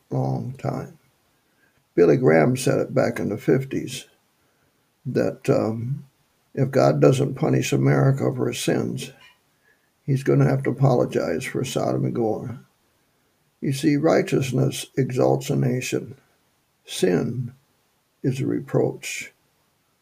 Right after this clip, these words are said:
to any nation. Ladies and gentlemen, I point my finger to myself too.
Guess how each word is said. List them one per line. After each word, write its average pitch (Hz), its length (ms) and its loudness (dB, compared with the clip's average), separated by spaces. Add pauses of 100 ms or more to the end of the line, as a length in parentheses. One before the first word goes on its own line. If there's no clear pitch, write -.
(140)
to - 160 -4
any 131 220 0
nation. - 640 -8 (1800)
Ladies 139 300 2
and 135 100 0
gentlemen, 139 540 2 (560)
I 147 80 -2
point 135 300 -2
my 131 120 0
finger 139 320 2
to 135 140 0
myself 135 580 -2
too. 120 440 -4